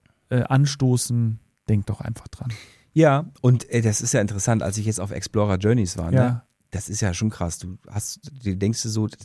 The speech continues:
Speaker 2: im Unterbewusstsein schwingt ja immer mit, „Ach, die Liegen sind bestimmt alle reserviert.“ Und dann sagst du, „Okay, jetzt gehst du da oben hoch zum Pool.“
Speaker 1: Ja.
Speaker 2: Alter Thorsten, das ist einfach so geil. Da liegt überall halt ein aufgerolltes Handtuch auf den, auf den Liegen.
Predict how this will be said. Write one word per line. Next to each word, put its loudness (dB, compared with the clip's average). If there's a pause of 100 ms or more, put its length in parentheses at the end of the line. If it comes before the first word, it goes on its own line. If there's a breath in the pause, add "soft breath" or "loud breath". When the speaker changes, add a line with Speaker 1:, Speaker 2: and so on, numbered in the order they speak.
Speaker 2:
im 4
Unterbewusstsein 6
schwingt 2
ja 4
immer 4
mit, 2
„Ach, -16
die -10
Liegen 0
sind 0
bestimmt -2
alle -2
reserviert.“ 0
Und -20
dann -4
sagst -2
du, -4
„Okay, 0
jetzt 0
gehst -4
du 0
da 2
oben -2
hoch 0
zum -4
Pool.“ 0 (100)
Speaker 1:
Ja. 4 (240)
Speaker 2:
Alter -6
Thorsten, -6
das -6
ist -10
einfach -6
so -4
geil. -4
Da -4
liegt -2
überall 2
halt -2
ein -10 (100)
aufgerolltes -2
Handtuch 0
auf -12
den, -4 (260)
auf -16
den -2
Liegen. 0